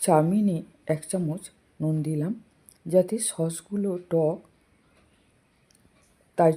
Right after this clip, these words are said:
জন্যই এক চামচ নুন দিলাম। এরপরে আট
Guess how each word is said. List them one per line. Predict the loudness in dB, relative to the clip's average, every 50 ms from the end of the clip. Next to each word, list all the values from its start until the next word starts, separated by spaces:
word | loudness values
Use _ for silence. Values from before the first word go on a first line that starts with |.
| 0 0
জন্যই | 0 0 0 0 -2 -4 -8 -12 -16 _ _ _ _ _ _ _ _ _ _ _ _ _
এক | -4 -4 -4 -4 -6
চামচ | -6 -4 -4 -4 -6 -8 -12 -10 -4
নুন | -2 -2 -2 -2 -4
দিলাম। | -6 -6 -6 -6 -8 -10 -12 _ _ _ _ _ _ -4 2
এরপরে | 2 2 2 2 -2 -4 -2 -2 -2 -2 -4 -6 -10 -16 _ _ _ _ _ _ _ _ _ _ _ _ _ _ -2
আট | 0 0 0